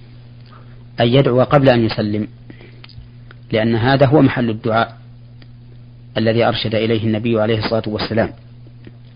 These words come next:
حيث قال فيما صح عنه من حديث ابن مسعود رضي الله عنه حين ذكر التشهد قال: "ثم ليتخير من الدعاء ما شاء"،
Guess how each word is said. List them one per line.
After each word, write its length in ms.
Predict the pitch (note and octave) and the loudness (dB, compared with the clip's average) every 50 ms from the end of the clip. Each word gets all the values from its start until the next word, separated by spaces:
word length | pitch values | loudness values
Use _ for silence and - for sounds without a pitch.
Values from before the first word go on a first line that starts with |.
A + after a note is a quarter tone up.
| - - - - - - | -20 -20 -20 -20 -20 -8
حيث 240 | - B2+ B2+ A#2+ - | -2 -2 0 0 0
قال 340 | A2+ - - A#2+ A#2 A2+ G#2+ | -2 0 2 2 2 2 0
فيما 320 | - A2+ A2+ A#2 A2 - | 0 0 0 0 0 0
صح 220 | C3 G#2+ - - F#2+ | -2 -2 -2 -4 -4
عنه 180 | G#2+ A#2+ A2+ | -2 0 0
من 140 | A2+ A2 G#2+ | 0 0 0
حديث 200 | - A#2+ A#2 A#2 | -2 -4 -4 -2
ابن 140 | A2+ A#2 A2+ | -2 -2 -2
مسعود 320 | A2+ - - A#2+ B2+ A#2 | -2 -2 0 0 0 0
رضي 180 | A2+ A2+ A#2 A2+ | 0 0 0 2
الله 280 | A2 A#2 A2+ A2+ A2+ | 2 2 2 2 2
عنه 180 | A2+ C3 C#3+ C#3+ C3+ - - - - - - - - - - - - - - - - - - - | 4 4 4 2 0 -6 -16 -20 -20 -20 -20 -20 -20 -20 -20 -20 -20 -20 -20 -20 -20 -20 -12 -4
حين 160 | - B2+ B2+ A#2 | 0 2 2 4
ذكر 260 | A#2+ B2+ - A#2+ A2 | 2 2 2 0 -2
التشهد 520 | A2 - - - - B2 A2+ - - - | -2 -4 -6 -2 -2 -2 2 2 0 0
قال: 280 | B2+ - B2+ B2 B2+ B2+ | 2 2 4 4 4 4
"ثم 220 | - C3 C3 B2+ | 4 4 6 6
ليتخير 460 | A#2+ A#2 - - - C3 C3 B2 A#2 | 4 2 -2 -4 0 0 2 2 2
من 120 | A#2 A2+ A2 | 2 0 0
الدعاء 560 | G#2+ G#2+ - A2+ A2 B2 C3+ C#3 - - - - - - - - - - - - - - - - - - - - - - - - - - - - - - | -2 -2 -2 -2 2 2 2 0 0 -4 -14 -20 -20 -20 -20 -20 -20 -20 -20 -20 -20 -20 -20 -20 -20 -20 -20 -20 -20 -20 -20 -20 -20 -20 -20 -6 2 4
ما 140 | B2 B2 A#2+ - | 4 4 4 4
شاء"، 180 | B2+ A#2+ - | 2 0 0